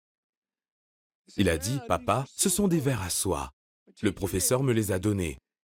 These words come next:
Et nous allons les nourrir et ils vont se transformer. » J'ai dit, « Qu'est-ce qu'on leur donne à manger ?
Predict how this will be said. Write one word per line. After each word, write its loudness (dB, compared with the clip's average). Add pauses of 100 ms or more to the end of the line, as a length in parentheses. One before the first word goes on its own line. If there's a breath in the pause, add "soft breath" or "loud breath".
(240)
Et 2 (200)
nous 4
allons 2
les 2
nourrir -2 (320)
et 6
ils 0
vont 2
se 0
transformer. » -2 (480)
J'ai 0
dit, « -4
Qu'est-ce 2
qu'on 4
leur 2
donne 2
à 0
manger ? -2